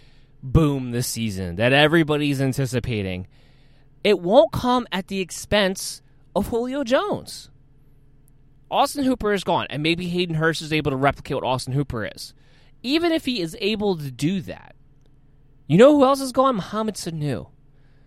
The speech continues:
Their third receiver in Russell Gage does not command the amount of targets the third receiver did last year.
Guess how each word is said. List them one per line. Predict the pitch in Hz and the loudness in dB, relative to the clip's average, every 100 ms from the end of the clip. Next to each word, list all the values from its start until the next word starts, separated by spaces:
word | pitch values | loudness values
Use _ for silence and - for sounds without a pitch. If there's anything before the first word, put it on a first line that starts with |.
| - - | -20 -4
Their | - 240 | 2 2
third | - 247 294 320 | 2 2 2 2
receiver | 262 - 220 220 165 156 | -2 -2 -2 0 2 2
in | - 151 | 2 2
Russell | 156 180 160 | 2 2 0
Gage | 143 165 147 151 | -2 -4 -4 -6
does | 143 | -4
not | 170 196 | -2 -2
command | - 185 180 160 185 190 139 135 135 139 | -4 -6 -4 0 0 2 2 0 -4 -6
the | 143 | -2
amount | 143 147 135 | 0 0 -2
of | |
targets | 143 135 131 131 | 0 0 0 -4
the | |
third | 127 127 123 | -4 -4 -4
receiver | 120 127 120 | -4 -6 -6
did | 110 110 | -6 -4
last | 110 107 | -2 -4
year. | 110 | -6